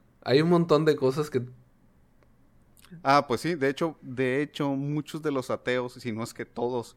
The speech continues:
Speaker 2: y los más prominentes, son sumamente versados en muchas religiones,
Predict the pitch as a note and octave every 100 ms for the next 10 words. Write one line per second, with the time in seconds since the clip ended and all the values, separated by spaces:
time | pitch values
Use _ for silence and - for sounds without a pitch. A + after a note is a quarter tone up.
0 | - A#2+ G#2+ G2+ A2 A2+ C3+ C3+ C3 C#3
1 | C#3 - A#2 - _ _ _ - - C#3
2 | D3 C3+ - - A3+ G#3+ F#3 D3 D3 D3+
3 | C#3+ D#3 C3 A#2 G2+ A#2 A2 B2 B2+ -
4 | _ _ _ _ _ - C#3 B2 A#2+ A#2
5 | C3 C3+ C#3 D3 D3 D3 C3 B2 A2 F#2+
6 | F#2+ F2+ - -